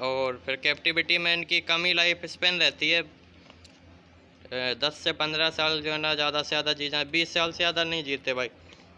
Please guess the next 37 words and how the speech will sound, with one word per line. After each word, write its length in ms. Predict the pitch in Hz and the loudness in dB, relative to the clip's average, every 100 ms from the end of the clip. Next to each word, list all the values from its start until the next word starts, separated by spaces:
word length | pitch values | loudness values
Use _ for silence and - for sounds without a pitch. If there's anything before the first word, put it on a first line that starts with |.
| - - - - | -20 -20 -20 -2
देसी 300 | 165 180 214 | 0 0 -2
कुत्तों 300 | 196 185 196 | -4 -2 0
की 100 | 196 | 2
बात 200 | 185 185 | 2 0
कर 140 | 180 160 | 0 0
रहा 160 | 175 | 2
हूँ 120 | 190 | 2
मैं, 280 | 180 170 151 127 | 2 2 0 0
विदेशी 420 | 147 156 170 175 | -2 0 0 0
तो 140 | 175 175 | -2 0
भाई 160 | 165 165 | 0 0
मान 200 | 165 170 | -2 -2
के 100 | 170 | -4
चलो 280 | 160 165 156 | -4 -4 -2
बारह, 380 | 156 156 160 156 | 0 2 2 2
दस, 220 | 147 156 - | 0 -4 -4
पन्द्रह, 320 | 151 151 151 | -4 -2 -2
इससे 140 | 151 - | -2 -2
ज़्यादा 320 | 151 151 160 156 | -2 0 -2 -2
तक 100 | 156 | -4
जो 140 | 156 | -2
है 60 | 156 | -4
ना 120 | 160 | -2
लाइफ 240 | 151 151 147 | -2 -2 -4
स्पैन 240 | - 151 | -6 -6
उनकी 220 | 151 147 | -6 -2
होती 260 | 160 143 139 | -2 -2 -4
ही 60 | |
नहीं 160 | 131 127 | -6 -6
है 140 | 123 107 - - - - - - - - - - - - - - | -8 -14 -20 -20 -20 -20 -20 -20 -20 -20 -20 -20 -20 -20 -12 -2
कैप्टिविटी 600 | 170 175 190 185 175 160 | -2 0 2 2 2 0
में, 220 | 143 131 - - - - - - - | 0 -4 -8 -18 -20 -20 -20 -16 -10
क्योंकि 280 | 170 190 | -8 -4
यार 220 | 196 196 190 | 0 0 -2
फिर 100 | 190 | -6
उनके 300 | 185 185 185 180 160 147 - - | -8 -6 -6 -4 -4 -8 -14 -8
तीस 280 | 165 185 | -4 -4